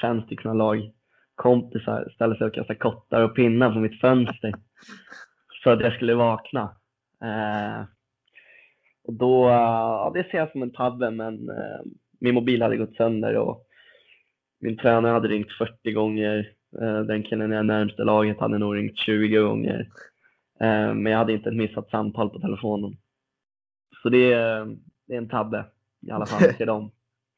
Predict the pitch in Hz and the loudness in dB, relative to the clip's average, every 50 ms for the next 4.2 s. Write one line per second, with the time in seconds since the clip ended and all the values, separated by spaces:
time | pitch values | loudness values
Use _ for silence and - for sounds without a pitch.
0 | _ _ _ _ _ _ - 117 120 120 123 120 120 117 113 - 127 - - 117 | _ _ _ _ _ _ -4 -2 2 4 4 4 4 2 0 -2 -6 -6 -6 -8
1 | 117 117 113 113 117 117 117 - - 113 110 110 113 113 117 117 117 120 113 113 | -6 -6 -6 -6 -4 -6 -6 -6 -6 -6 -6 -6 -6 -6 -4 -4 -4 -4 -2 0
2 | 110 110 110 107 104 - - 110 107 107 107 101 101 101 98 - _ _ _ _ | 0 0 0 -2 -4 -6 -8 -6 -4 -2 -2 -2 -4 -6 -8 -12 _ _ _ _
3 | - 120 117 117 110 120 123 120 123 113 - - 123 113 107 - 117 113 107 110 | -6 -2 0 2 4 4 2 2 2 0 0 0 -2 0 2 2 0 0 0 -2
4 | 110 107 107 107 - | -4 -4 -4 -6 -8